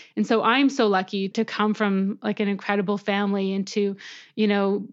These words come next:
be able to share in Indigenous laughter, which is so, uh, <laughs> like, it's, it's abundant and everywhere,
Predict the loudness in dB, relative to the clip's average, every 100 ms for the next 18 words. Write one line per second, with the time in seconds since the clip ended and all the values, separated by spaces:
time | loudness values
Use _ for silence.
0 | -4 0 2 2 2 -2 -2 0 2 2
1 | 2 2 2 2 2 2 2 0 -2 -2
2 | -2 -2 -4 -4 -2 -2 -2 -2 -4 -6
3 | -4 0 2 2 0 -4 -20 -18 -4 -2
4 | 2 2 2 2 0 -2 0 -2 2 0
5 | 2 2 4 4 2 -2 -6 -4 -2 0
6 | -2 -2 -2 -2 -2 -2